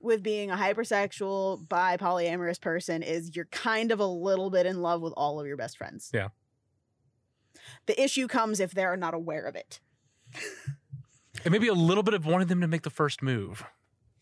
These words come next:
Speaker 1: Listen. Listen. <laughs> I'm not calling myself out like that.
Speaker 2: <laughs>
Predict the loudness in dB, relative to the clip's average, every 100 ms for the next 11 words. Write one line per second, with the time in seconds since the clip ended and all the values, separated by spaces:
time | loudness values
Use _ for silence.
0 | _ _ _ -20 -20 -20 _ _ _ _
1 | -16 -12 -12 -14 -20 _ _ _ _ _
2 | _ _ -20 -20 -16 -14 -14 -16 -8 -6
3 | -6 -8 -16 -20 _ _ _ _ _ _
4 | -20 -12 -6 -2 -4 -4 -6 -4 -6 -4
5 | -4 -4 -6 -8 -10 -12 -14 _ _ -2